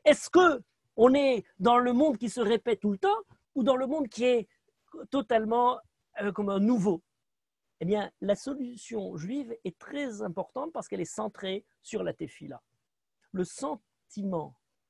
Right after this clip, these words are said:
religieux profond qui élève l'homme et ses passions vers quelque chose qui le dépasse,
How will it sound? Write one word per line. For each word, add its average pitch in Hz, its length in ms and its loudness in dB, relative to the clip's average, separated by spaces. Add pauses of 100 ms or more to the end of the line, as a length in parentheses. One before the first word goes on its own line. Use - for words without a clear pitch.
(160)
religieux 233 480 0
profond 175 500 -6 (300)
qui 269 200 -6
élève 302 420 4
l'homme 208 560 6 (420)
et 220 80 -2
ses 262 160 0
passions 262 540 0
vers 220 160 0
quelque 277 240 -4
chose 247 200 -8
qui 190 100 -8
le 170 100 2
dépasse, 233 840 -2